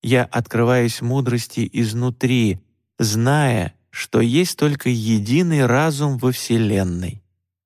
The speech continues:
Из этого единого разума приходят все ответы, все решения, все исцеления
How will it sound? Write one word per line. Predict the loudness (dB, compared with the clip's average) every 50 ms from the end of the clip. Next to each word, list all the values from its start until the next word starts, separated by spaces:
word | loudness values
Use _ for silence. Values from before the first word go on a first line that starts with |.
| _ _ _ _ _
Из | 0 2 2 2 2 2
этого | 2 2 2 0 0 2
единого | 2 0 0 0 0 0 2 2 2 2 2 2 2 4 4 4
разума | 4 2 2 0 0 0 -2 0 -2 -2
приходят | -2 -2 -2 -2 0 2 2 2 2 2 -2
все | -2 -4 -2 0 0
ответы, | 0 -2 0 0 2 0 0 0 -2 -4 -4 -6 _ _ _ _ _ _
все | -14 -8 0 2 2 2
решения, | 2 2 0 0 2 2 2 2 2 0 0 -2 -2 -6 _ _ _ _
все | -10 -6 -2 0 2 2
исцеления | 2 0 -4 -6 -2 -2 0 2 2 2 2 2 2 2 0 0 -2